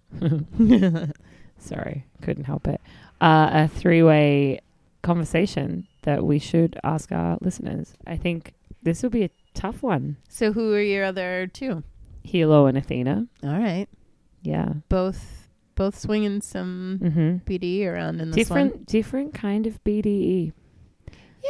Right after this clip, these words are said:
Speaker 2: Yeah, everyone's got their own B D E style.
Speaker 1: Exactly.
Speaker 2: Mm-hmm.
Speaker 1: Sixes fracking, Helo's
Speaker 2: Savin'.
Speaker 1: rebelling,
Speaker 2: Yeah.
Speaker 1: saving, and Athena's, uh,
Speaker 2: Loyalin'?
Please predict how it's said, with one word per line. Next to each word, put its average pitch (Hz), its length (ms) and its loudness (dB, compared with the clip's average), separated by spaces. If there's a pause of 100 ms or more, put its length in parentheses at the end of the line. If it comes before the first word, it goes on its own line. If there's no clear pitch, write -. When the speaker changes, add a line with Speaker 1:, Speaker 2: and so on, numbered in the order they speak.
Speaker 2:
Yeah, 262 100 8
everyone's 392 360 8
got 294 180 6
their 220 160 6
own 208 160 6
B 208 140 4
D 208 180 8
E 208 60 10
style. 208 540 0
Speaker 1:
Exactly. 165 640 -2
Speaker 2:
Mm-hmm. 196 200 0
Speaker 1:
Sixes 214 500 0 (200)
fracking, 208 440 -4 (120)
Helo's 175 640 2
Speaker 2:
Savin'. 185 500 6
Speaker 1:
rebelling, 185 600 6 (280)
Speaker 2:
Yeah. 185 400 -2
Speaker 1:
saving, 180 500 -2 (300)
and 175 140 2
Athena's, 180 800 2
uh, 170 380 2
Speaker 2:
Loyalin'? 196 800 4